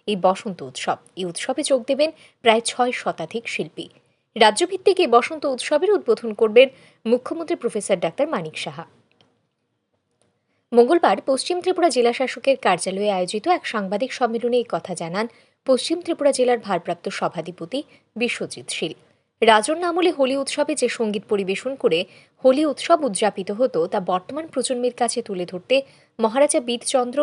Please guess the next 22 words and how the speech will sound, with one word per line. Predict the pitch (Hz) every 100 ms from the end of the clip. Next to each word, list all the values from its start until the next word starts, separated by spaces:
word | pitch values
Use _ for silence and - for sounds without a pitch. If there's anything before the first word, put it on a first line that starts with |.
| 294
ও | 214
বীর | 180 185
বিক্রম | 175 190 - 254
মানিকের | 240 220 - 247
লেখা | 214 214 - 170 190
হোলির | - 220 214 226
গান | 208 196 302
পরিবেশিত | 269 240 220 - 233
হবে | 226 214 262 269 - _ 202
রাজ্যভিত্তিক | 190 185 - 294 - - 370
এই | -
বসন্ত | 170 165 165 156
উৎসবে। | 151 - 165 151 - _ _ -
পরিবেশিত | 196 185 185 - 233
হবে | 220 214 240 262 - _
গ্রাম | 208 208 214 294
পাহাড়ে | 320 302 330
হোলি | 302 240 226 302
ও | 240
দোল | 190 185
উৎসবে | 170 - 190
পরিবেশিত | 185 185 175 196 - 269